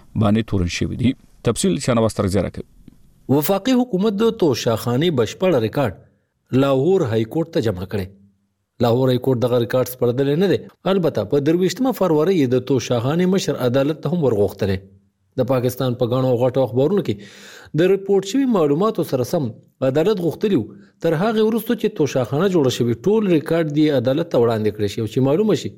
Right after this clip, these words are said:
Speaker 2: څومره تحفې راغلي، څومره بیا چا اخیستي، چا ته یې ورکړي او څومره لا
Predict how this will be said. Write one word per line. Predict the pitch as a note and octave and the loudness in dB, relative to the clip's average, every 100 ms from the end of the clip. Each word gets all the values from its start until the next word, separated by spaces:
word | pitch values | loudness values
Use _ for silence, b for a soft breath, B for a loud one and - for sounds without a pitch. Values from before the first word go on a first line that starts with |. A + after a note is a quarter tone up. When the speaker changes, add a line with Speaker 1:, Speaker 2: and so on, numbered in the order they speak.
| _ _ - | _ _ -4
Speaker 2:
څومره | A#3 A#3 G3+ | 0 0 2
تحفې | E3 D3 G#3+ G3+ | 2 0 2 2
راغلي، | C3 G#2+ G#2 - - | 2 -2 -4 -16 -6
څومره | G#3+ A3 E3+ | -2 0 2
بیا | E3+ E3 | 2 2
چا | F#3+ F#3+ | 0 -2
اخیستي، | - G3 - G2+ - | 0 -2 -2 -8 -4
چا | G3 A3 | -2 0
ته | E3+ | 2
یې | C3 | 2
ورکړي | A#2+ - A2 G2 B B - | 2 0 -4 -4 B B -2
او | D#3+ - | -2 0
څومره | A3+ G#3 | -2 0
لا | F3+ | 0